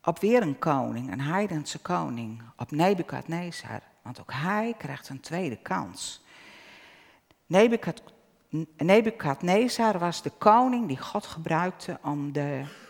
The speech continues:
Joden naar Babel te leiden, om hen in ballingschap te leiden. En, en die Nebukadnezar, die heeft bijzondere dingen meegemaakt van de Joden waar hij mee optrekt. Eerst al bijzonder,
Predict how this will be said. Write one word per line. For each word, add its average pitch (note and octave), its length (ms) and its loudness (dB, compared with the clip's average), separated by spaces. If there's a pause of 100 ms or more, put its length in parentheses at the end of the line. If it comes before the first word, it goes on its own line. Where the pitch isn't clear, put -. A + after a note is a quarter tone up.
(180)
Joden F3+ 800 4
naar D3 160 -2
Babel D3+ 400 2
te A#2 180 -6
leiden, A2 580 -6
om B2+ 140 -8
hen C3 160 -6
in B2+ 140 -4
ballingschap D3 540 -4
te A#2+ 140 -8
leiden. G#2 520 -8 (440)
En, D3+ 320 -2
en D#3 200 2
die D3+ 160 0
Nebukadnezar, A3+ 1040 4
die F#3 100 0
heeft F3+ 180 0
bijzondere E3+ 560 2
dingen G#3+ 300 0
meegemaakt C3 720 -4 (280)
van D3 180 -4
de C#3 140 -2
Joden F#3+ 460 4
waar D3 240 -2
hij D#3+ 160 -2
mee C3 200 -4
optrekt. - 720 -6 (220)
Eerst E3 320 -2
al C#3 100 4
bijzonder, C#3 460 -2